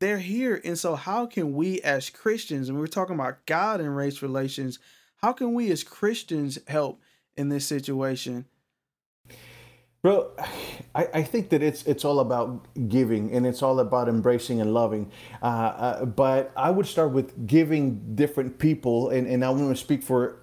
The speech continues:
Speaker 2: brown people, black people, give different people an opportunity, and don't assume the worst before getting to know that person.
Speaker 1: Mm-hmm.
Speaker 2: Don't read me because of the color of my skin.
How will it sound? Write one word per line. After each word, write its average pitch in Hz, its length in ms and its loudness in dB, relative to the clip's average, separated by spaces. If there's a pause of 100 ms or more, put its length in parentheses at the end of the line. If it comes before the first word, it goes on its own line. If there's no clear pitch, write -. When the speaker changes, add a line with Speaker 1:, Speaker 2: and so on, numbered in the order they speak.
(140)
Speaker 2:
brown 135 260 4
people, 131 320 2
black 127 340 0
people, 123 360 0 (340)
give 214 360 4
different 202 280 2
people 190 220 2
an 160 100 2
opportunity, 151 560 2
and 120 160 2
don't 196 220 4
assume 185 840 2
the 127 100 2
worst 165 340 2
before 143 320 0
getting 147 220 2
to 135 120 -6
know 127 200 2
that 123 200 0
person. - 380 -6
Speaker 1:
Mm-hmm. 131 400 -8
Speaker 2:
Don't 160 300 6
read 175 360 4
me 147 380 4 (240)
because 147 300 4
of 127 80 0
the 123 60 -2
color 131 240 4
of 113 60 2
my 110 120 -2
skin. 110 480 -2